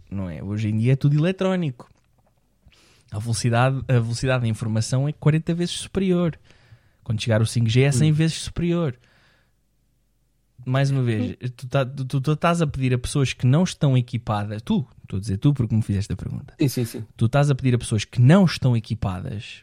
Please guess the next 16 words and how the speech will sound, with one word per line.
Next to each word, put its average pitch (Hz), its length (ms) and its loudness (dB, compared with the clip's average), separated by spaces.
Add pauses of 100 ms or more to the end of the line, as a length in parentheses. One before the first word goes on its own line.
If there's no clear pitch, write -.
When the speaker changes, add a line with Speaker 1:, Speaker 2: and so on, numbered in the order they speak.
(100)
Speaker 1:
para 110 120 0
lidar 113 340 0
com 110 180 -2
consequências 110 720 -2
ou 127 80 2
sequer 165 300 -2
ter 120 160 -2
conhecimento 107 500 -2
das 101 140 -4
mesmas 95 560 -6 (1900)
para 139 160 4
Speaker 2:
Uhum. 135 80 6
Speaker 1:
mudarem 143 800 4 (140)
um 147 120 4
paradigma 147 720 4
natural 131 680 0